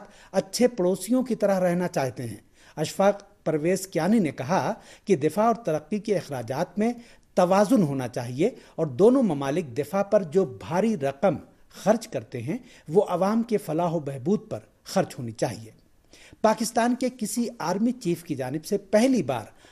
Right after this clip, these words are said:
अमन के अमल को आगे बढ़ाने पर इतनी ताकीद के साथ जोर दिया गया है जो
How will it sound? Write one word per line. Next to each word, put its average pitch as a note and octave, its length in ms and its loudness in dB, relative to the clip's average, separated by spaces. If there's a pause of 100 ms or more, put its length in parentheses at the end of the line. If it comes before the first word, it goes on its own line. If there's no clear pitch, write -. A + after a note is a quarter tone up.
(220)
अमन A#3+ 260 6
के A3+ 160 2
अमल F#3 340 0
को G3+ 180 0 (140)
आगे G3+ 260 0
बढ़ाने D3 400 0
पर - 340 -6
इतनी C4+ 300 2
ताकीद F#3+ 580 -4
के B2+ 100 -4
साथ B2 400 -10 (320)
जोर C3+ 260 4
दिया B2+ 240 -2
गया C3+ 260 0
है F#3 220 -2 (240)
जो C#3+ 460 2